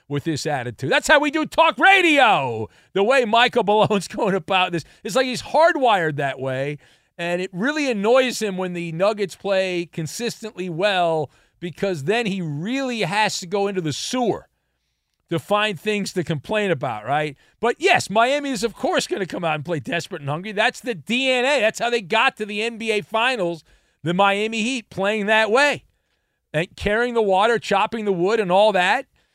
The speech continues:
And wonderful. Those are great habits to have. Those are gr-, really good habits to have. But you also have to make wide open shots, something they have not done a lot of,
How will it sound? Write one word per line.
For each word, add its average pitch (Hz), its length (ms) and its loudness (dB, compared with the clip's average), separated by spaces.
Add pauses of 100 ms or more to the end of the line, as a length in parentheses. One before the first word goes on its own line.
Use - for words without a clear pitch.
(200)
And 175 460 -2 (240)
wonderful. 196 720 0
Those 214 180 2
are 240 80 -4
great 226 400 0
habits 254 480 0
to 240 100 0
have. 175 140 2
Those 160 160 -4
are 175 80 -2
gr-, 170 300 -8
really 214 640 0
good 240 220 0
habits 196 400 0
to 170 120 0
have. 127 440 -2 (440)
But 185 200 -2
you 220 80 -2
also 285 360 4
have 233 160 4
to 220 100 -6
make 208 280 -2 (260)
wide 220 460 6
open 269 360 2
shots, 180 440 -2
something 220 340 -4
they 208 140 0
have 180 140 0
not 202 320 0
done 202 180 2
a 185 40 4
lot 165 340 2
of, 143 320 -2